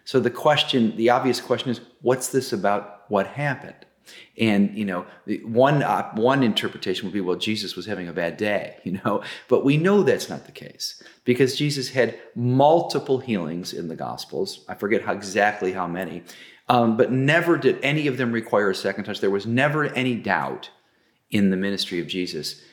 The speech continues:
that he couldn't, um, do what he wanted to do, and all the other healings happened, uh, uh, in response to his word or his touch.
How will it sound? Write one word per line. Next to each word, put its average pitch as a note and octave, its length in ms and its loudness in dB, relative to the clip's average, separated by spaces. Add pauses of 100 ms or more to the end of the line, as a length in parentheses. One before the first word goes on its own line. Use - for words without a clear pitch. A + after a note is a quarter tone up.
(140)
that G2+ 120 2
he G#2 120 -4
couldn't, A#2+ 600 0
um, F#2 300 -2
do G#2 160 0
what F#2 160 2
he F2+ 320 -8 (100)
wanted F2+ 380 -2
to - 100 -12
do, D2+ 380 -4 (300)
and F#2+ 180 -4
all A2 220 4
the A2+ 120 4
other F#2 140 2
healings E2+ 500 -8
happened, D#2+ 480 -4 (320)
uh, E2+ 40 -8 (140)
uh, - 180 -12
in D#2 400 -12
response D2 400 -4
to - 120 -12
his - 280 -10
word D2+ 300 -4
or D2+ 200 -10
his D2 180 -10
touch. - 420 -4